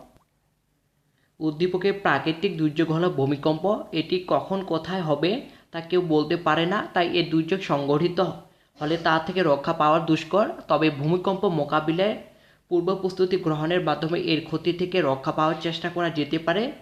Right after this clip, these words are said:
এক্ষেত্রে নিচে পদক্ষেপগুলো গ্রহণ করা যেতে পারে। এক নম্বরে, সম্ভব হলে সব বাসাতেই অগ্নি নির্বাপক প্রস্তুতি রাখতে হবে। এর সাথে প্রাথমিক চিকিৎসা কিট, ব্যাটারি চালিত রেডিও,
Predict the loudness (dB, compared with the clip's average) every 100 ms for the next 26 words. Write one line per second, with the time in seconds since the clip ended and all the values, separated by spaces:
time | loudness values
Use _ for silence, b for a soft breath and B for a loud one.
0 | b b b b -8 -6 -4 -2 0 0
1 | 0 2 2 2 0 -2 0 0 2 0
2 | 0 0 0 0 -2 0 0 0 -2 -6
3 | -20 _ -8 -8 -2 -2 0 -2 -4 B
4 | B B -10 -4 -2 0 0 0 0 0
5 | 2 2 0 -2 -2 -2 -2 -6 -4 -2
6 | 2 2 0 -2 -2 -4 -2 0 0 -2
7 | -4 -2 0 0 -2 -4 -12 -6 -4 -4
8 | -4 -4 0 0 0 -2 -4 -4 -4 -4
9 | -4 -6 -2 0 0 -2 -2 2 2 0
10 | 0 0 0 -2 0 0 2 0 0